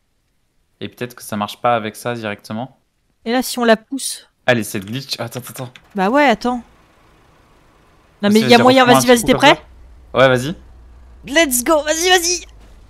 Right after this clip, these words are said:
Speaker 1: Encore ?
Speaker 2: Vas-y, vas-y. Je sais quoi faire.
Speaker 1: Ça marchera pas.
Speaker 2: Si, si,
Speaker 1: Ah, faut
Speaker 2: attends.
Speaker 1: reculer le véhicule.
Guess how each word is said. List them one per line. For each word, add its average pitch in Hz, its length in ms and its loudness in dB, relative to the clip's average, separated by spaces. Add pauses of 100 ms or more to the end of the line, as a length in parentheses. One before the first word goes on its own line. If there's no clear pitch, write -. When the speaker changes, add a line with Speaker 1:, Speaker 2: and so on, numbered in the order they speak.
(220)
Speaker 1:
Encore ? 220 580 4 (360)
Speaker 2:
Vas-y, 240 120 -8 (120)
vas-y. 285 260 -4 (840)
Je 233 100 -4
sais 285 160 4
quoi 277 140 6
faire. 262 300 0 (540)
Speaker 1:
Ça - 220 -6
marchera 101 340 -2
pas. 120 360 -6 (100)
Speaker 2:
Si, - 180 -6
si, 311 260 0
Speaker 1:
Ah, 127 120 4
faut 127 140 -4
Speaker 2:
attends. 226 180 2
Speaker 1:
reculer 123 220 0
le 113 60 0
véhicule. 120 420 -4